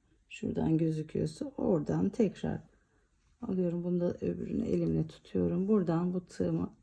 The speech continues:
ipimi alıp içeriye aldığımda bunu burada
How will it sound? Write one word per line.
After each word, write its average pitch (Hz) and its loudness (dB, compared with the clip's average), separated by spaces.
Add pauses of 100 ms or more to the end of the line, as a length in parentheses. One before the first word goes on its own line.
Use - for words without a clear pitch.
(1080)
ipimi 180 -2 (800)
alıp 165 -2 (1500)
içeriye 165 -2
aldığımda 165 2 (1600)
bunu 190 2
burada 175 2